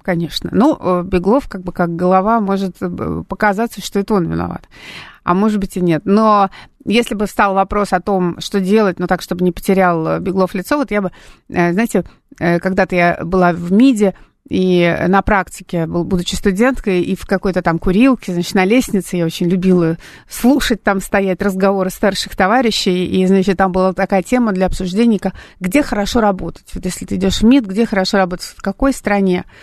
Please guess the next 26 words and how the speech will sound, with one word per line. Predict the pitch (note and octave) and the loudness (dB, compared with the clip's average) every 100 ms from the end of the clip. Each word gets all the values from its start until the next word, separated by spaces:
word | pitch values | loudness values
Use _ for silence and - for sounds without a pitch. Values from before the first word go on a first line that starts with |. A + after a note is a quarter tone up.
| - - - | -20 -20 -6
где | G#3 D4 | 0 4
ничего, | C4 - A#3 C4 C4 | 4 2 0 2 2
вот, | G#3+ - - - | 0 -6 -12 -2
ничего | A3+ - - C#4 | -2 0 2 4
не | B3 | 4
надо | A3+ A3+ | 4 2
практически | G3+ G3+ - G3 - G3+ | 0 -4 -4 -8 -6 -4
делать, | F#3+ C4+ C#4 - | 2 2 2 -2
потому | - F#3+ | -2 -2
что | - | 2
ничего | G#3 B3 - B3 B3 | 4 4 4 2 4
не | G#3+ | 2
происходит, | - F#3 - - B3+ C4 F#3+ - - _ _ - | 2 -2 -6 -4 -2 0 -2 -6 -20 _ _ -4
никаких | A#3+ B3+ A#3 - | -2 0 0 4
мероприятий, | A#3+ A#3 - A3+ G#3 G#3+ G3 G#3 | 4 4 0 2 4 4 2 0
никаких | G3 G#3+ G#3+ A#3+ G#3 | 0 0 0 -2 0
визитов. | A3+ G#3 A3+ F#3 | 2 4 4 4
Нет, | B3 A#3+ | 0 4
ну, | C4+ | 4
мероприятия | B3 B3+ B3+ A3 - | 4 2 2 2 0
там, | F#3+ G3 | -2 -2
да, | F#3+ A3+ | 0 0
благотворительная | F#3 F#3+ G3+ G3 F#3 F3+ | -2 -6 -2 -2 -2 -4
какая-нибудь | F#3 F3+ E3+ - | -2 0 -2 0
ярмарка, | B3+ C4 G#3 - | 0 2 0 -4
там, | F#3 F3 | -10 -10